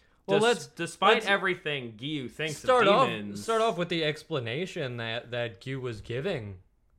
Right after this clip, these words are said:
Speaker 1: and being like, we have this heartfelt moment of internal dialogue with Gyu, but before that we have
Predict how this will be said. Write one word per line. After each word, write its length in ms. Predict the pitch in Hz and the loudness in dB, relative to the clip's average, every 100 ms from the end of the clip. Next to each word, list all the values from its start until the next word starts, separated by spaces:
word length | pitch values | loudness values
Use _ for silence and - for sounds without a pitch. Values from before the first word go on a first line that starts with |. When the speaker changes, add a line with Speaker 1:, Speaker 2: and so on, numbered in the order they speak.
| - _ - | -20 _ -12
Speaker 1:
and 160 | 123 | -8
being 260 | 120 131 127 | -4 -4 -4
like, 400 | 123 117 117 - _ _ _ _ _ _ _ _ _ _ _ _ _ _ _ _ _ _ _ _ _ _ _ - 139 | -4 -4 -6 -12 _ _ _ _ _ _ _ _ _ _ _ _ _ _ _ _ _ _ _ _ _ _ _ -18 -10
we 140 | 135 135 | -6 0
have 180 | 160 | 0
this 200 | 165 147 - _ | 0 -6 -8 _
heartfelt 760 | _ - 135 160 160 - 131 117 | _ -6 -2 -2 -4 -6 -4 -4
moment 600 | 104 107 139 127 101 101 _ _ _ _ _ - | -8 -8 -6 -8 -8 -12 _ _ _ _ _ -8
of 400 | 117 110 104 101 104 _ - | -4 -2 -4 -8 -16 _ -10
internal 480 | 127 117 117 117 117 | -8 -6 -6 -6 -6
dialogue 520 | 104 104 110 110 107 | -4 -2 -2 -4 -4
with 200 | 110 98 | -8 -10
Gyu, 460 | 110 107 107 104 101 _ _ _ | -8 -6 -6 -8 -14 _ _ _
but 120 | 147 | -8
before 360 | 131 131 135 170 | -6 -6 -4 -2
that 160 | 160 123 | -2 -2
we 140 | 117 | -6
have 460 | 110 110 110 107 | -4 -2 -2 -4